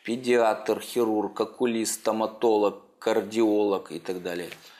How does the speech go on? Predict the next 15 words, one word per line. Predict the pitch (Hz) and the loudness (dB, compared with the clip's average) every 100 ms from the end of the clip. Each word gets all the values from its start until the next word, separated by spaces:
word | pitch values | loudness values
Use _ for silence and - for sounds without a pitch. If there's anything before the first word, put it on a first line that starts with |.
| - - _ | -20 -20 _
Встречаются | - 143 151 208 156 120 | -8 -4 2 2 2 2
адвокаты | 110 113 139 120 - - _ _ _ _ _ _ - | 0 0 -2 -2 -4 -8 _ _ _ _ _ _ -8
широкого | - 131 117 87 85 80 - _ _ _ _ - | 0 4 4 2 -2 -2 -6 _ _ _ _ -2
профиля | 117 - 90 85 | 0 0 -4 -6
без | 92 101 92 78 - | -8 -4 -4 -4 -8
специализации. | - - 85 - 87 87 85 80 - - - _ _ _ _ _ _ _ _ _ _ _ _ _ _ | -12 -12 -8 -4 -4 -4 -8 -8 -8 -10 -12 _ _ _ _ _ _ _ _ _ _ _ _ _ _
Знакомьтесь | 92 104 120 - 107 - - | -8 -4 -2 -2 -2 -4 -6
с | - | -6
адвокатами, | 82 82 - - - - _ _ _ _ | -8 -8 -8 -10 -14 -20 _ _ _ _
общайтесь | 104 - 147 127 - - - | -6 -2 2 2 0 -6 -8
с | |
ними, | 82 85 80 _ - - _ _ | -10 -18 -20 _ -20 -20 _ _
интересуйтесь | 117 127 165 165 165 175 - 113 - | -4 -2 0 0 0 -2 -2 -6 -6
их | - | -6
практикой, | - 95 - - - | -4 -4 -6 -14 -16